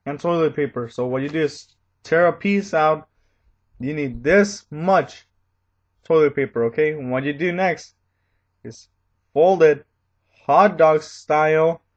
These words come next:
You see how I'm doing it? I'm doing it nice, like a hot dog. I'm just messing around. But really, you fold it hot dog style and then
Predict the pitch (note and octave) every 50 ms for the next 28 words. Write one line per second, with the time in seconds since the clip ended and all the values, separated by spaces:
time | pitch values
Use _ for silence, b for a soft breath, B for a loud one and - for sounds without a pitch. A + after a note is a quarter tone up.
0 | _ _ _ _ _ _ _ _ _ _ _ _ _ _ _ _ _ _ _ _
1 | _ _ _ _ _ _ _ _ _ - B2+ - - C#3 D3 D3+ D3 D3 D3 D3
2 | C#3+ D3 D#3+ E3+ E3+ D#3+ D3 C#3 C3+ C3+ C#3+ C#3+ C#3 C#3 C3 B2+ A#2+ A#2+ B2+ C3+
3 | C#3+ D3+ D#3 D#3 D#3+ D#3+ E3 E3 D#3+ D#3 - - _ _ _ C#3+ C#3 C3+ - D#3
4 | D3+ D#3+ D3+ C#3 B2+ B2+ B2 A#2 A2+ G#2+ A2 _ _ _ _ _ _ _ _ _
5 | _ _ _ _ _ - D3 C#3 C3 - - C3+ C3 B2+ C#3 C3 B2 B2 B2+ B2+
6 | B2+ B2+ - _ B B B B B B _ _ - C3 C3 C3+ C#3 D#3 D#3+ D#3+
7 | D#3+ D#3 D3+ - _ _ _ _ _ - B2 B2 A#2+ - - D#3 D#3+ D#3 D#3 C#3+
8 | D3 E3 D#3+ B2+ B2+ C#3 D#3 D#3+ D3+ D3+ - E3 D#3 D3+ C#3+ D3+ D#3+ E3 F3 F3
9 | E3+ D#3+